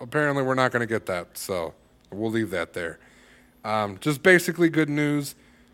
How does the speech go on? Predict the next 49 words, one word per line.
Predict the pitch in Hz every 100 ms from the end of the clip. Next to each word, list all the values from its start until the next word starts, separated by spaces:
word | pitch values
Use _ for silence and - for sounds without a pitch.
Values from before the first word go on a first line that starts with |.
| _ _ -
and, | 117 120 117
uh, | 117 113
we'll | 131
move | 147 131
on | 107 110
from | 104
there, | 92 90
'cause | -
I | 143
don't | 170
know | 160
that | 147 127
much, | 127 131 -
but | 107
I |
know | 110 113
it's | 101
breaking | - 104 98 95
news, | 98 95
and | 90 87 90 -
I'll | 101 98
figure | 104 87 87
it | 85
out. | 82 85 - _ _ _ - - -
Now, | 139 196 123 110 - - - _ _ _ -
our | 151
last | 185 202 -
topic, | 208 190 151 127
and | 120
then | 123
we're | 127
outta | 123 110
here, | 95
guys, | 90 85 85 -
okay? | 110 95 95
This | 101 110
one's, | 135 113 101 107 - -
this | 98
one's | 123 117
interesting, | 113 101 87 - 104 95 - _ _ -
okay? | - 90 98 - _ - - - -
I | 202 262
thought | - 226
about | 165 120 104 -
this | 95 80
from | 107
time | 104 104 87
to |
time. | 85 85 87